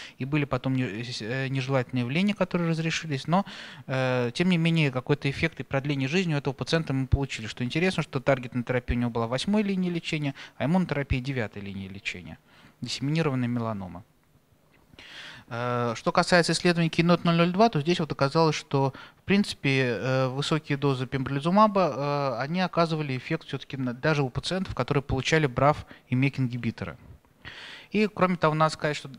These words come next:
терапия браф и мек ингибиторами, в общем, это не совсем, э, оппозиционная терапия по сравнению с иммунотерапией, потому что они оказывают иммунный эффект, они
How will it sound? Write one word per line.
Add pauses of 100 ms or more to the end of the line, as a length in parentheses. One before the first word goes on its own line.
(380)
терапия
браф
и
мек
ингибиторами,
в
общем,
это
не
совсем, (340)
э,
оппозиционная
терапия (320)
по
сравнению
с
иммунотерапией,
потому
что
они
оказывают
иммунный
эффект,
они